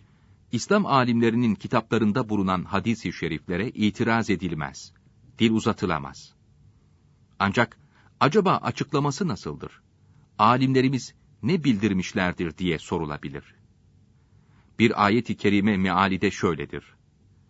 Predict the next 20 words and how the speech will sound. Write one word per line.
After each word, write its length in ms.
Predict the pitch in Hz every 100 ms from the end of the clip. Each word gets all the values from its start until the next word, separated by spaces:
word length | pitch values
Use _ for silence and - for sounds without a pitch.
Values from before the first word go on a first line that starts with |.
| _ _ _ _
Fitne 480 | - 117 147 143 139 _ _ _ _
katillikten 800 | - 120 117 135 120 - 123 117
daha 320 | 110 117 104
kötüdür. 480 | - 80 - 71 67 - _ _ _ _ _ _ _ _
Bekara 380 | 87 95 117 92
suresi 520 | 76 80 73 - 104 - _ _ -
yüz 180 | 92
doksan 400 | 104 92 - 87
birinci 320 | 87 82 76 76
ayeti. 420 | 71 67 - - _ _ _ _ _ _ _ _ _ _ _ _ _ _ _ _ _ _ _ _ _ _
Ayet-i 420 | - 131 190 - 190
kerimede 600 | 160 160 160 147 165 156 - _ _
fitnenin 560 | - 139 151 160 170 - -
adam 300 | - 151 147
öldürmekten 720 | 131 127 127 123 - 131 113
daha 280 | 117 156
büyük 300 | 120 110 -
günah 280 | - 110 101
olduğu 460 | 85 78 85 73 -
bildiriliyor. 600 | 92 73 78 71 69 67